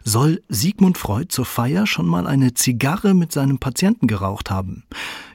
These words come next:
Ganz so verraucht geht es heute auf psychotherapeutischen Sitzungen wahrscheinlich nicht zu,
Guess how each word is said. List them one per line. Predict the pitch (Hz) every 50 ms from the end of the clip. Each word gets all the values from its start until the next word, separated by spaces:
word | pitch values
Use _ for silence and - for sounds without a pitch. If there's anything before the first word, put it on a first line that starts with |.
| _ _ -
Ganz | 135 151 196 202 -
so | 202
verraucht | - - 131 107 98 98 107 185 - - - -
geht | 131 123 -
es | 123 - -
heute | 120 120 - - 131
auf | 123 117 101 - - -
psychotherapeutischen | - 151 165 - - 139 127 - - 127 120 117 113 110 - 120 117 123 - 117 - 120 113
Sitzungen | 98 127 156 - - 156 143 139 131 127 120 107 101
wahrscheinlich | 113 127 156 - - - 127 123 123 117 104 -
nicht | 127 165 - - - -
zu, | - - 123 120 156 214 240